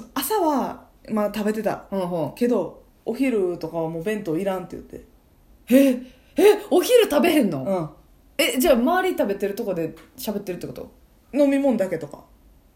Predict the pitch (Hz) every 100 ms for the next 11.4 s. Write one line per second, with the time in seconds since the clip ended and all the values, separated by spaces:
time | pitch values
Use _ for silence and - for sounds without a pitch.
0 | _ - - 370 226 214 208 202 208 233
1 | 180 156 156 151 139 151 214 285 - -
2 | 320 262 - 294 214 185 302 262 262 -
3 | - 196 220 202 - - 208 190 170 165
4 | 151 - 226 262 285 294 302 269 294 330
5 | 277 226 226 233 240 277 - - 208 254
6 | 226 160 - - 190 185 240 214 214 208
7 | 214 208 - 269 185 180 156 - 196 185
8 | 170 170 160 170 160 - 139 - 196 190
9 | - 165 147 - 196 175 170 156 - 151
10 | 151 - 202 262 302 294 277 269 226 214
11 | 214 160 151